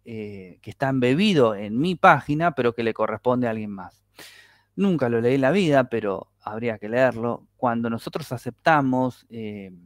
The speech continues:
una cuenta de Google, vieron la, cuando creamos una cuenta arroba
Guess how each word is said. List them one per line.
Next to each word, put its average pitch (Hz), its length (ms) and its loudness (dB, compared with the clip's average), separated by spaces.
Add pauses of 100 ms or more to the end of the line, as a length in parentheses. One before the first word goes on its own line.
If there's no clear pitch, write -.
(600)
una 123 280 -2
cuenta 117 640 0
de 107 120 -4
Google, 135 400 0
vieron 123 360 0
la, 101 200 -8
cuando 101 260 -12
creamos 110 340 -6
una 107 140 -6
cuenta 107 320 -8
arroba 107 240 -4